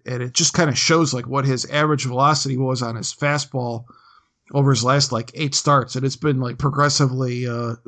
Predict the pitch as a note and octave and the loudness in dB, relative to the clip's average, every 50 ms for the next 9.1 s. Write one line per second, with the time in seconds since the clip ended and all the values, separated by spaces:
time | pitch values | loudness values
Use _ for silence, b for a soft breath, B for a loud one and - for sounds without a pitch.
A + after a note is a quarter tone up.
0 | D3+ D3+ C#3 - B2+ C#3+ C#3+ D#3 D#3 - C3+ A#2+ B2 A2+ A2 - _ _ _ _ | -6 -4 -2 2 4 6 6 6 4 2 -2 -4 -6 -8 -12 -14 _ _ _ _
1 | _ _ _ _ - D3 D3+ C#3+ D3+ C#3 - D3 C#3+ C3+ A#2 G#2+ - D3 C3+ B2+ | _ _ _ _ -4 -2 0 2 2 2 2 0 0 -2 -2 -4 0 0 0 0
2 | B2+ A#2+ C3+ C#3+ B2+ A2 - - _ - - - C3 B2 A#2+ A#2+ B2 - _ _ | 2 2 2 2 2 2 -2 -8 _ -10 -8 -6 -6 -6 -6 -8 -10 -12 _ _
3 | _ _ _ _ _ _ _ _ _ _ _ - - A2 G#2+ G#2 A2+ - _ _ | _ _ _ _ _ _ _ _ _ _ _ -10 -8 -6 -6 -6 -8 -10 _ _
4 | _ _ _ _ _ E3+ F3 - - D4+ G#3+ E3 D3 C#3 B2+ A2+ - D#3 D#3 D3 | _ _ _ _ _ 0 0 0 0 -2 0 0 0 -2 -2 -2 -2 -2 0 0
5 | C#3 A#2 G#2 B2 A#2+ A#2 A#2 A#2+ - D3 D3 C#3 D3 D3 C#3+ E3 E3 - - D#3 | 0 -2 -4 -6 -8 -8 -10 -8 -6 -6 -4 -4 -2 0 0 0 -2 -4 -6 -8
6 | C#3+ C3+ C3+ C3 D#3+ D3+ D3+ C#3 B2+ A#2 A#2 - - - G#3 G#3+ D#3 D3+ C3+ A#2+ | -8 -6 -4 -2 -2 0 0 0 0 -2 -4 -6 -4 -4 -4 -2 0 0 0 0
7 | A2 A2+ - B2+ B2+ A#2+ A#2 A#2 - B2+ A#2+ - C#3+ C#3 C3 - - A3 A3 F3+ | -2 -2 -2 -2 0 -2 -2 -4 -4 -6 -4 -2 0 0 0 0 0 0 0 2
8 | E3 C#3+ C3 B2+ - - - - D#3 C3+ B2+ A#2 - G3 - - C#3 C3 B2+ A#2+ | 2 0 0 0 -4 -2 0 2 2 2 0 0 0 -2 0 -2 -4 -4 -4 -4
9 | A2+ | -6